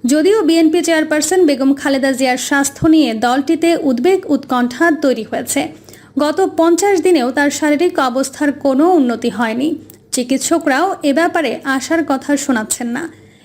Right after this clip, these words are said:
এই পরিস্থিতিতে তাকে বিদেশে নেয়ার ব্যাপারে তৎপরতা চালাচ্ছে পরিবার।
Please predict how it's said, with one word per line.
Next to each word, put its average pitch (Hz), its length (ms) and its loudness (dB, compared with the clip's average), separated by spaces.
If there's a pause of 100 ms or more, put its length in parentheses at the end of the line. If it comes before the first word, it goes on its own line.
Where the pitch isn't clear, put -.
এই 311 100 0
পরিস্থিতিতে 359 840 0
তাকে 330 320 0
বিদেশে 285 500 2
নেয়ার 294 260 2
ব্যাপারে 269 400 0
তৎপরতা 247 640 -2
চালাচ্ছে 240 560 -2
পরিবার। 262 460 -2